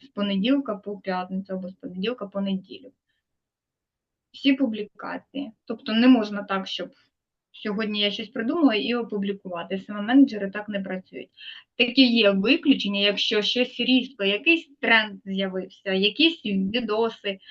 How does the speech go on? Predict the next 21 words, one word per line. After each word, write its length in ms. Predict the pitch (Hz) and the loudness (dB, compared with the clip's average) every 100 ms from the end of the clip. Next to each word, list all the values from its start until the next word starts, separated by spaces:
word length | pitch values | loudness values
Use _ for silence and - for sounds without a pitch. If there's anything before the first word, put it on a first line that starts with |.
| - - | -18 -10
а, 340 | - 202 202 208 | -2 2 2 2
починають 640 | 208 196 220 214 202 196 - _ | 0 -2 0 4 4 0 -8 _
інші 340 | 226 202 190 208 | -4 0 0 0
бізнеса-конкуренти 1040 | 208 202 214 214 208 208 208 220 214 208 | -2 -2 -4 -4 -4 -6 -4 -2 -2 -6
крутити, 600 | - 226 226 320 349 226 - _ _ 196 | -6 -4 -2 -2 0 -2 -2 _ _ -8
що 200 | 196 226 | -2 2
вони 180 | 240 247 | 4 2
в 140 | 226 | 2
тренд 340 | - 240 214 208 - 202 196 | 0 0 0 -4 -14 -12 -12
швидко 420 | - 214 196 - 202 | -10 -8 -8 -6 -6
увійшли, 520 | 196 202 - 196 196 _ - - | -4 -6 -8 -10 -12 _ -20 -10
то 80 | 226 | -2
тоді 300 | 240 277 339 | 2 4 2
S 60 | 311 | 2
M 160 | 240 | 2
M-менеджер 580 | 247 233 285 330 240 214 | 4 4 4 6 4 2
має, 640 | 220 233 226 202 190 185 - - | 2 2 0 -2 -4 -6 -10 -10
а, 420 | 214 202 202 196 | -2 2 2 0
сказати 1200 | 196 - 220 202 _ - 220 220 311 349 233 208 | -4 0 0 0 _ -8 0 4 6 4 2 0
своєму 480 | 202 - 220 226 202 | 0 -8 -4 -2 -4
клієнту, 840 | 190 214 202 214 247 349 - 190 | -4 -4 -2 2 4 4 0 -4